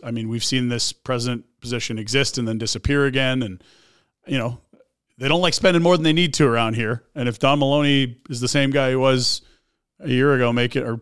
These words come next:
months ago, make an A G M salary, I would think this is a bump if it's a real president of hockey ops. Like,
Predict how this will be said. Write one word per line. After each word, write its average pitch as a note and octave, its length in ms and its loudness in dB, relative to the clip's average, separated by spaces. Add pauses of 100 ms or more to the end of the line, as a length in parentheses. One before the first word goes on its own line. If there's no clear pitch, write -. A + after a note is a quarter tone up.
months C#3 320 -2
ago, A#2+ 180 0
make A#2+ 180 -2
an C3 80 0
A C#3 140 2
G B2+ 160 -2
M A2 100 -6
salary, G2+ 480 -6
I G#2+ 80 -6
would A#2 140 -10
think E3 240 -4
this - 160 -6
is B2 60 -6
a A2 60 -6
bump C3+ 280 0
if G2+ 80 0
it's G2+ 120 -10
a G2+ 40 -10
real B2+ 280 0
president G2 400 -8
of E2 60 -12
hockey F2 260 -14
ops. G2+ 480 -8
Like, G2 180 -20